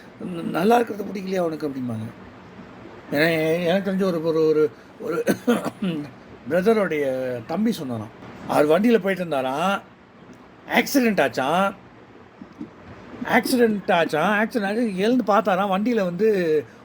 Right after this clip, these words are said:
ஒட்டிட்டுதான் ஸ்டிக்கரு, "இதை விட, இ-, இதை விட மேலான காரியங்களை காண்பாயின்னு." அன்னிலேருந்து பைபிள் படிக்கிறதை நிறுத்திட்டாராம்.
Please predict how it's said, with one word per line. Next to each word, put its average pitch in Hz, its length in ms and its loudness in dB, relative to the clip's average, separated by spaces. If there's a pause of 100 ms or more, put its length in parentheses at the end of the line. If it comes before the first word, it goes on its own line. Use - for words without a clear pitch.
ஒட்டிட்டுதான் 180 460 0
ஸ்டிக்கரு, 139 500 -2 (360)
"இதை 196 220 0
விட, 208 220 4
இ-, 190 340 -2 (220)
இதை 190 200 6
விட 240 160 4
மேலான 214 400 0
காரியங்களை 156 500 -2
காண்பாயின்னு." 139 800 -4 (600)
அன்னிலேருந்து 185 380 2
பைபிள் 214 240 4
படிக்கிறதை 170 340 -2
நிறுத்திட்டாராம். 131 560 -10